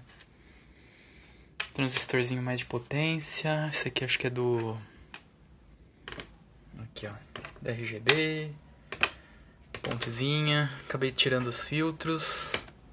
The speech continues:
Tem uma pontezinha legal aqui também, ó. Só que isso aqui já não é de, da T V, é de T V. Bem antiguinho, ó, um S-, S K.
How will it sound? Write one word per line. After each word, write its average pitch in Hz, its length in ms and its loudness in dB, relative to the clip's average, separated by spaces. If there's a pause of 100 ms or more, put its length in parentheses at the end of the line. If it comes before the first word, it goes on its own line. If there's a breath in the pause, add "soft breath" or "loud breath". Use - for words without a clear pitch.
(640 loud breath)
Tem 131 140 0
uma 131 140 0
pontezinha 127 500 -2
legal 123 320 2
aqui 120 180 -6
também, 120 400 -4
ó. 117 140 2
Só 123 200 0
que 123 60 -2
isso - 100 -2
aqui 135 140 -2
já 131 140 2
não 131 80 0
é 127 40 0
de, 131 120 -4
da 123 160 0
T 131 100 0
V, 123 420 0
é 151 40 -6
de 123 100 -6
T 120 140 -6
V. 113 320 -2 (1600)
Bem 131 180 2
antiguinho, 139 520 2
ó, 113 120 2
um - 40 4
S-, - 180 -2 (240)
S 117 260 -2
K. - 380 -4